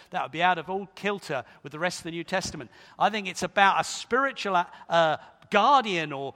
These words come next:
or watchman for each church, which I think we'll have. There's one assigned to Hope Church Winchester. I don't know if they saw that as the short straw up in heaven, but one of them's got the job. And, and, and, and Jesus,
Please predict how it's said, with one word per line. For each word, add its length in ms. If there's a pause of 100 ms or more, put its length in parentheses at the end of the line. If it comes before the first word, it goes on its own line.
(200)
or 120
watchman 640
for 140
each 280
church, 720 (480)
which 160
I 100
think 260
we'll 180
have. 280
There's 160
one 220
assigned 560 (100)
to 80
Hope 280
Church 360
Winchester. 640 (840)
I 60
don't 140
know 20
if 80
they 140
saw 240
that 180
as 80
the 80
short 320
straw 420
up 140
in 80
heaven, 240
but 160
one 160
of 80
them's 320 (260)
got 200
the 80
job. 340 (640)
And, 280 (1040)
and, 240
and, 240
and 200
Jesus, 580